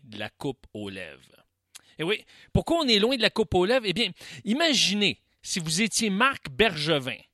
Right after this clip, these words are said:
et vous désirez faire les séries éliminatoires, ce qui est pas garanti aujourd'hui pour les Canadiens. Hein, si on se projette à la fin de la saison,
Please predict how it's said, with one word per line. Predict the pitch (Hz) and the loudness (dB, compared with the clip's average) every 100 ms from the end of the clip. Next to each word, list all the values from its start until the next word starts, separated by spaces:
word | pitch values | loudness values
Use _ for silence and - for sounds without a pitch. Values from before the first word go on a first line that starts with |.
| _ | _
et | 104 | -16
vous | 101 | -14
désirez | 113 147 139 170 220 | -6 -4 0 0 0
faire | - 196 | 0 0
les | 175 139 | 2 0
séries | - 175 175 170 | 0 0 0 0
éliminatoires, | 170 160 156 151 - 156 131 78 - - | 0 2 4 4 4 4 2 0 -8 -14
ce | - - | -14 -12
qui | 117 | -10
est | 202 | -10
pas | - 214 226 | 0 2 2
garanti | 156 208 190 202 180 - - 196 226 226 - _ _ | 6 6 6 2 0 -2 -4 -4 -6 -8 -12 _ _
aujourd'hui | - 185 185 180 139 165 196 | 2 4 4 0 -4 -6 -6
pour | - 160 | -4 -4
les | 147 | -2
Canadiens. | 165 156 135 139 87 - _ - - - | 0 0 -2 -4 -8 -12 _ -20 -20 -12
Hein, | 117 | -6
si | - 160 | -2 0
on | |
se | 147 - | 0 0
projette | - 170 170 135 196 - - | 0 2 2 2 0 -2 -4
à | 139 | -2
la | 139 | -2
fin | 131 180 | -2 -2
de | |
la | 165 | -2
saison, | 135 139 127 123 147 | -2 -2 -4 -4 -6